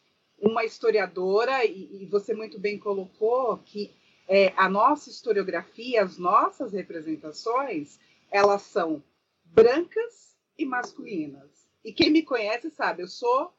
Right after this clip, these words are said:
feminista negra e trabalho com um aporte teórico calcado nos feminismos negros interseccionais e decoloniais. Então, as pautas e os pontos que você costuma trabalhar, discutir,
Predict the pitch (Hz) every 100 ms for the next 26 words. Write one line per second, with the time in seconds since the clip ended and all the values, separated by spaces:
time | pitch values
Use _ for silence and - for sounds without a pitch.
0 | _ _ _ _ 247 220 226 240 - 202
1 | 175 170 175 185 262 453 587 349 403 403
2 | 370 220 254 381 359 - 285 233 226 208
3 | - - 262 214 208 233 285 320 - 320
4 | - 240 226 233 294 294 - 240 226 220
5 | 208 214 208 220 214 - - _ _ _
6 | _ - 320 320 247 - 233 - - 214
7 | 202 208 202 202 226 - 247 247 285 262
8 | 190 180 180 - - _ _ _ _ _
9 | 240 254 320 349 - 269 302 - - 320
10 | 381 370 294 240 254 262 247 - - 247
11 | - - 294 247 240 - 330 - - -
12 | 240 226 208 190 170 170 190 208 208 202
13 | 196 196 - - - 196 202 214 214 208